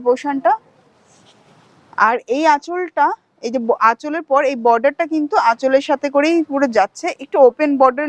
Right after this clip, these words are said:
লুক, একটু এক্সক্লুসিভ লুকটা দেওয়ার চেষ্টা করা হয়েছে। আর সাথে side by side দেখতে পাচ্ছেন এই যে টিউলিপের ফ্লাওয়ার রয়েছে, এটা খুব সুন্দর মিনেকারি, ব্রাইট টিউলিপ ফ্লাওয়ার with কপার জারি কিন্তু রয়েছে। আপার ইয়কটাও কিন্তু থাকছে কিন্তু সেম ওয়েতে,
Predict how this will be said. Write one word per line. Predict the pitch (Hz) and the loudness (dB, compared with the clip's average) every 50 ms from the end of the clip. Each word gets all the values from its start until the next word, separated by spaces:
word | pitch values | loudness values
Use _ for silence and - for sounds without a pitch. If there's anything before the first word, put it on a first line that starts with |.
| 277 247 220 | -4 -4 -4
লুক, | 196 196 240 240 | -6 -6 -8 -10
একটু | - 381 294 247 | -4 -2 -2 -2
এক্সক্লুসিভ | 277 - _ _ - 285 294 285 - - 359 294 277 254 | -4 -10 _ _ -4 -4 -4 -2 -2 -4 -4 -2 -2 -2
লুকটা | 254 254 - - 277 240 226 | -2 -2 -2 -4 -2 0 0
দেওয়ার | 202 202 208 226 226 - | 0 0 -2 -2 -4 -8
চেষ্টা | 254 240 - - 269 - | -14 -12 -10 -10 -4 -2
করা | 262 254 262 302 311 | 0 0 2 2 2
হয়েছে। | 277 285 269 - 370 466 - _ _ _ _ _ _ _ _ _ _ | 0 -2 -2 -6 -8 -8 -8 _ _ _ _ _ _ _ _ _ _
আর | - 269 302 - - | 0 0 0 -2 -4
সাথে | - 240 240 - _ 185 190 - | -4 -4 -4 -4 _ -14 -6 -4
side | - 240 233 226 226 | -2 -2 -2 -2 -2
by | 294 294 302 - | -2 -2 -2 -4
side | 330 320 269 247 262 | -6 -6 -4 -4 -6
দেখতে | 247 - 302 285 | -4 -4 -4 -4
পাচ্ছেন | 302 302 294 - 349 311 - 277 | -4 -4 -4 -6 -8 -6 -6 -6
এই | 277 349 | -6 -6
যে | 359 - - | -6 -6 -4
টিউলিপের | - 294 285 277 269 320 320 302 - 339 339 339 - - | -2 0 0 2 2 0 0 0 -2 -4 -4 -6 -10 -4
ফ্লাওয়ার | - 262 220 226 226 254 277 285 269 | -2 -2 -2 0 -2 -6 -8 -6 -6
রয়েছে, | 247 233 233 - - 349 466 - _ _ _ _ _ _ _ _ _ - | -6 -6 -6 -8 -8 -10 -10 -10 _ _ _ _ _ _ _ _ _ -2
এটা | 254 262 330 381 - | 0 0 0 0 0
খুব | 392 381 - - | -4 -6 -4 -4
সুন্দর | 359 320 302 302 370 349 311 | -4 -4 -2 -2 -2 -2 -2
মিনেকারি, | 294 277 285 311 302 302 262 277 254 220 208 | 0 0 0 0 2 0 0 0 -2 -4 -4
ব্রাইট | 226 226 240 302 370 403 - _ - _ _ _ - - | -2 0 0 0 0 -2 -6 _ -20 _ _ _ -8 -4
টিউলিপ | - 285 285 262 285 294 - - | 0 0 2 2 0 -2 0 0
ফ্লাওয়ার | 294 247 240 247 285 294 311 262 254 | 0 0 0 -2 -4 -6 -6 -8 -8
with | 320 349 - _ - | -10 -10 -6 _ -2
কপার | 220 - _ 262 262 254 240 | -2 -2 _ -4 -4 -2 -4
জারি | 254 240 269 262 254 | -4 -4 -4 -8 -12
কিন্তু | 262 262 247 277 262 | -14 -12 -12 -4 -2
রয়েছে। | 247 233 233 240 - 330 403 453 - _ _ - - _ _ - 240 262 | 0 0 0 -2 -2 -4 -4 -4 -6 _ _ -20 -20 _ _ 0 2 2
আপার | 262 - - 349 370 359 349 311 294 | 2 2 2 0 2 0 -2 -2 2
ইয়কটাও | 294 285 285 285 _ - 349 330 339 | 2 2 0 0 _ 0 0 2 2
কিন্তু | 285 320 320 302 339 - - | 0 -4 -6 -6 -8 -4 -4
থাকছে | 277 269 - - 339 285 | -4 -4 -4 -8 -6 -6
কিন্তু | 311 311 302 359 - - - | -4 -4 -6 -8 -10 -4 0
সেম | 339 320 320 311 277 185 | 2 4 4 4 2 0
ওয়েতে, | 190 185 - 127 | -4 -6 -6 -10